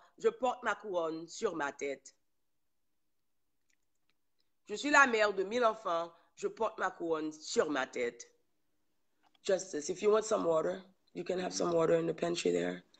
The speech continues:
Okay. And there's some water in the refrigerator. You can help yourself. Okay, thank you. You're welcome. Ah, Myrlène dit la grenadine.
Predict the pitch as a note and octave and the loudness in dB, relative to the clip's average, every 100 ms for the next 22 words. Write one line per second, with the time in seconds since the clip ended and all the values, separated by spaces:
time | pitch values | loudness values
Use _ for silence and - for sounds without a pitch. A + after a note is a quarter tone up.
0 | - - - - F#3 F3 E3 - D#3 - | -20 -20 -16 4 6 10 8 6 0 0
1 | - D3 - - - - - - - - | 0 0 0 -2 -4 -4 -2 -4 -4 -8
2 | - - - D3 D3+ - - - - - | -10 -4 -2 -2 -6 -6 -4 -4 -6 -16
3 | - - - - _ - _ _ - - | -20 -18 -18 -20 _ -20 _ _ -8 4
4 | G#3+ D#3+ - - D#3+ D3+ _ _ _ _ | 4 4 -2 -12 -16 -16 _ _ _ _
5 | _ _ _ _ _ _ _ _ _ _ | _ _ _ _ _ _ _ _ _ _
6 | _ _ _ _ _ _ _ _ _ _ | _ _ _ _ _ _ _ _ _ _
7 | _ - C4+ E4+ E4 D4+ C#4 B3+ B3+ C4+ | _ 12 12 12 12 12 12 12 12 12
8 | C#4 C#4+ C#4+ B3+ C4+ B3+ - C4+ C4+ A#3+ | 12 12 8 2 4 4 6 4 4 0
9 | C#4 C#4 C4 B3 A#3 A3 | -4 -4 -4 -2 0 0